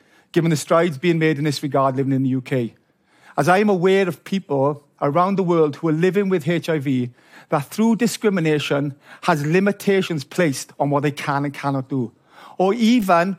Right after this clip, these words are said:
on where they can and cannot live. Now, recently in the U K, changes have finally been made that means that people living with H I V can join the armed forces and be deployed, or can train as commercial airline pilots. Now, these changes have only happened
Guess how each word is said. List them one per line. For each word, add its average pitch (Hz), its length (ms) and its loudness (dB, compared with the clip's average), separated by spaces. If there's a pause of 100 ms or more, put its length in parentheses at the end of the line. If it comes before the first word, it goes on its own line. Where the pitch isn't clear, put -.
on 170 120 0
where 170 120 2
they 175 120 0
can 165 500 -4 (140)
and 147 100 -2
cannot 156 440 -6
live. 156 420 0 (1600)
Now, 139 200 -4 (300)
recently 214 460 2
in 190 80 2
the 190 60 2
U 185 120 2
K, 156 220 0
changes 160 320 0
have 151 120 0
finally 208 500 2
been 170 180 -2
made 131 340 0 (220)
that 147 120 0
means 147 220 2
that 143 140 0
people 208 280 2
living 202 300 2
with 190 140 0
H 180 200 -2
I 165 100 0
V 135 300 0 (320)
can 135 140 -2
join 151 220 0
the 156 80 2
armed 147 180 0
forces 135 380 -6
and 127 100 -2
be 131 120 0
deployed, 123 460 -6 (480)
or 170 100 2
can 175 120 -2
train 196 320 2
as 151 100 -2
commercial 165 500 2
airline 156 340 2
pilots. 127 420 -4
Now, 147 80 0
these 208 400 2
changes 170 500 -2
have 151 120 -2
only 196 240 0
happened 135 600 0